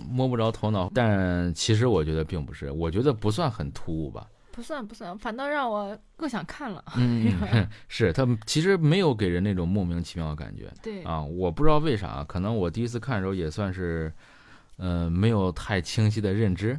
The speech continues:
Speaker 2: 嗯。
Speaker 1: 我第一次看，反正觉得，嗯，挺正常的。
Speaker 2: 嗯。
Speaker 1: 啊，就是不知道为啥，就是我看一开始的时候，这个影片儿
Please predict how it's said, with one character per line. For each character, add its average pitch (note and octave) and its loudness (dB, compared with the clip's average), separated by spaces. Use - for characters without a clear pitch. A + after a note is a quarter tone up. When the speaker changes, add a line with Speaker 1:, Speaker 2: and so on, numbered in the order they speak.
Speaker 2:
嗯。 G#3+ -8
Speaker 1:
我 F#2 2
第 D3+ 0
一 F#3 2
次 G3 -2
看， C#3 -2
反 F#2+ -2
正 G#2+ 0
觉 F2 -2
得， D#2 -2
嗯， E2 -2
挺 D2+ -4
正 E2 -2
常 - -8
的。 - -18
Speaker 2:
嗯。 G3+ -10
Speaker 1:
啊， D#2+ -2
就 A#2+ -2
是 B2 0
不 A2+ -2
知 D3+ 4
道 D#3+ 4
为 D#3 0
啥， E2+ -2
就 G#2 -4
是 G#2 -4
我 E2+ -4
看 A#2+ -2
一 A#2 -2
开 C#3+ -4
始 - -8
的 D#2 -6
时 - -10
候， C2+ -12
这 F#2 -2
个 D#2+ 0
影 E2 0
片 A#2 2
儿 A#2+ 2